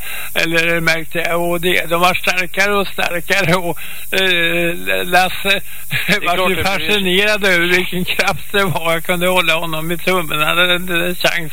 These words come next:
Speaker 1: att komma loss.
Speaker 2: Du, jag ska berätta
Speaker 1: Eh, han,
Speaker 2: en
Speaker 1: han sa, "Du, du kan säkert bryta armen på mig, du måste vara försiktig",
Speaker 2: Du,
Speaker 1: sa han.
Speaker 2: vänta, ska vi höra nu ett tag här. Hörru, vä-, lyssna nu.
Speaker 1: Ja.
Speaker 2: Hör du luren?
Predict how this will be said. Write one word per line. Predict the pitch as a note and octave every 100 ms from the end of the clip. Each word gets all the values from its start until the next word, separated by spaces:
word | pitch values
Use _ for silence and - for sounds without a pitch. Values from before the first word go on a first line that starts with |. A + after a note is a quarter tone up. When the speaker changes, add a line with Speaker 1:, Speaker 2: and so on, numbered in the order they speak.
| F3+
Speaker 1:
att | E3+
komma | F3+ E3
loss. | E3+ C#3+ C#3+ - -
Speaker 2:
Du, | D#3 A#2+
jag | C3 C3+
ska | D#3
berätta | D#3 E3 F3+
Speaker 1:
Eh, | E3
han, | D#3+ D3+
Speaker 2:
en | -
Speaker 1:
han | - F#3+ F3+
sa, | F3+ E3+ F3
"Du, | F3+ F3
du | F3 F3+
kan | F#3+
säkert | F3+ F3+ - E3
bryta | F#3+ F3+ -
armen | E3+ F3+ F3+ E3+ G#3 F3
på | -
mig, | F3+ F3+ -
du | G3+
måste | F#3 F3+
vara | F3+
försiktig", | E3+ F#3 D#3 F3 - F3+
Speaker 2:
Du, | F#3+
Speaker 1:
sa | D#3 E3+
han. | F3 F3 B2+ A#2+
Speaker 2:
vänta, | E3 F3
ska | F3 F#3
vi |
höra | G3+ F#3+ D#3 D3+
nu | C3
ett | B2
tag | A#2+ G#2
här. | G2+ - - - - -
Hörru, | F#3 G3+ -
vä-, | F3 - -
lyssna | G3+ F#3+ A3
nu. | D3+ A#2 - - - -
Speaker 1:
Ja. | - D3+ D#3 F#3 - - - - - - - - - - - - - - - - - -
Speaker 2:
Hör | E3+
du | G#3+
luren? | F3+ C#3+ B2+ C3+